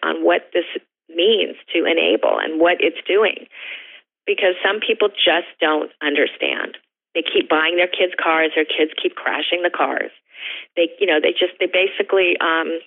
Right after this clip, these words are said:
God, I mean, I hear these stories all the time. I mean, I just heard, I was on vacation last week. I heard a story about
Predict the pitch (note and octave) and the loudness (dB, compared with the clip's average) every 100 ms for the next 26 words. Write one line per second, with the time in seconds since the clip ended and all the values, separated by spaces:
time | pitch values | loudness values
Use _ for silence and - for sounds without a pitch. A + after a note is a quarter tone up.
0 | _ - A3 A3 A#3 A3+ G#3+ G3+ G3 - | _ -2 0 2 2 2 2 4 2 2
1 | F#3+ F#3+ F#3 - E3 - - A#3+ E4 E3+ | 2 2 2 0 0 0 0 2 2 0
2 | E3 E3 E3 F3 - F3+ F3 F3 E3+ E3+ | 0 0 0 0 0 2 2 2 0 0
3 | D#3+ E3+ F3 G3+ G3 G3 G#3 G3 E3+ D#3+ | 2 2 2 2 0 0 0 0 0 0
4 | E3+ - E3 E3+ E3+ E3 | -2 0 2 4 4 2